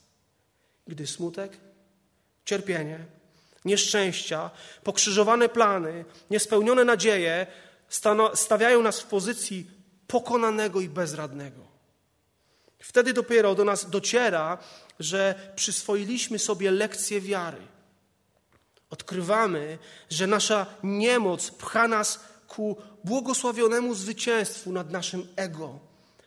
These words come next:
ku mocy i ku służbie, o jakich nawet nie śniliśmy w dniach naszej cielesnej siły i ufności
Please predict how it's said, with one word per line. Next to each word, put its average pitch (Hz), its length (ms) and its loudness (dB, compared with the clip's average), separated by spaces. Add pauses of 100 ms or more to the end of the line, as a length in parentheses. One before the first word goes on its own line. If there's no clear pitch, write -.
ku 202 180 -4
mocy 240 640 0
i 202 120 -10
ku - 180 -10
służbie, 180 760 -4 (340)
o 165 60 -4
jakich 196 320 0
nawet 233 380 0
nie 226 140 -2
śniliśmy 233 640 -2
w 156 60 -8
dniach 202 360 0
naszej 190 280 -4
cielesnej 214 600 -2
siły 170 520 -6 (500)
i 196 100 -12
ufności 196 840 -2